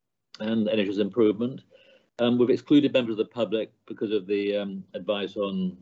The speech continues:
on covid nineteen. Uh, I've got apologies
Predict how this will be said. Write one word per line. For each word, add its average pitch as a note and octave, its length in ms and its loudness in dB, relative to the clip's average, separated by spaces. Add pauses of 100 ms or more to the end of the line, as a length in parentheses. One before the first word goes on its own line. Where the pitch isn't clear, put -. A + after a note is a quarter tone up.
on F#2 180 -6
covid F#2+ 380 2
nineteen. C#3 760 2 (680)
Uh, G#2+ 180 0
I've A2+ 80 2
got A#2+ 120 4
apologies A#2+ 520 0